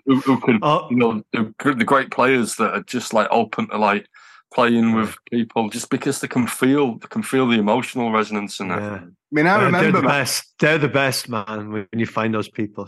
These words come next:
Speaker 2: So, sorry, Chris. What were
Speaker 3: I
Speaker 2: you saying?
Speaker 3: remember, I remember at the time, Gareth, when, um,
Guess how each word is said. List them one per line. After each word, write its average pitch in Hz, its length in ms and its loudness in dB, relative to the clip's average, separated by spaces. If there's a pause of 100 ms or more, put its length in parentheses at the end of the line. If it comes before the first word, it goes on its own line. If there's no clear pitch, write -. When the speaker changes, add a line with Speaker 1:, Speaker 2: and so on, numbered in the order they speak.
(120)
Speaker 2:
So, 143 220 0
sorry, 131 340 -2
Chris. - 340 -8
What 135 140 -2
were 131 40 2
Speaker 3:
I 160 40 2
Speaker 2:
you 175 60 4
saying? 170 120 2
Speaker 3:
remember, 160 440 2
I 160 160 4
remember 170 380 2
at 139 120 0
the 131 80 -4
time, 147 400 2
Gareth, 113 420 0
when, 117 300 0
um, 107 500 0